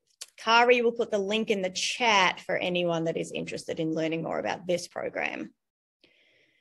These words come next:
This after-school program is led by our astronomy and astrophysics department head,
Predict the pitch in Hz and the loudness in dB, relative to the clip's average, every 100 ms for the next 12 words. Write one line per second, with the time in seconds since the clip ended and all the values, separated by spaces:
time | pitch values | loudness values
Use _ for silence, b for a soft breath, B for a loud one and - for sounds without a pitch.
0 | b b - 285 262 285 349 339 349 339 | b b -2 2 4 4 4 0 0 2
1 | 302 285 294 294 302 233 233 233 240 233 | 6 6 6 6 4 2 4 4 4 0
2 | 214 196 196 - - - 220 233 226 202 | -2 -2 -2 -4 -6 -4 -2 0 2 2
3 | 214 208 226 214 220 196 208 180 - 214 | 0 -2 -4 -2 -2 -4 -6 -10 -2 0
4 | 226 269 269 294 311 | 0 0 -2 0 0